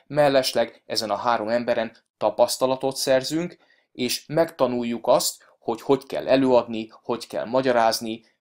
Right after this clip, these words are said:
fejlesztjük magunkat. A negyedik embert már oktathatjuk mondjuk ezer forintért. Hogyha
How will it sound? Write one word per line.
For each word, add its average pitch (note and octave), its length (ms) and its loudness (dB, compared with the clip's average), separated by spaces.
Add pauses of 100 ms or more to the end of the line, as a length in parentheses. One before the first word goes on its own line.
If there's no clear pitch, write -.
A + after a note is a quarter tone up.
(200)
fejlesztjük A2 560 2
magunkat. - 540 -8 (300)
A F3 80 -6
negyedik D3 440 0
embert A2 480 -2 (180)
már A2 180 -2
oktathatjuk A#2+ 720 -4
mondjuk A#2+ 380 -14
ezer A2+ 320 2
forintért. G#2 720 -10 (460)
Hogyha A2 520 0